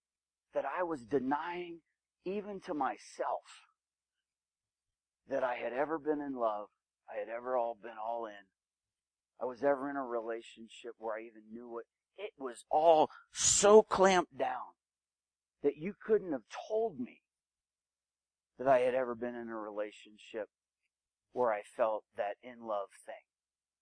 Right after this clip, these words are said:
And it's not on any of my messages, of which I've preached a lot of my life journey. And then we did another session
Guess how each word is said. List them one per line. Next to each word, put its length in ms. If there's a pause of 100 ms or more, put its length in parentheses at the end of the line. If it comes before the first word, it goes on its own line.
(920)
And 120
it's 140
not 200
on 160
any 220
of 80
my 140
messages, 600
of 140
which 240
I've 200
preached 360
a 40
lot 280
of 100
my 140
life 240 (100)
journey. 220 (2500)
And 120
then 120
we 100
did 200
another 340
session 580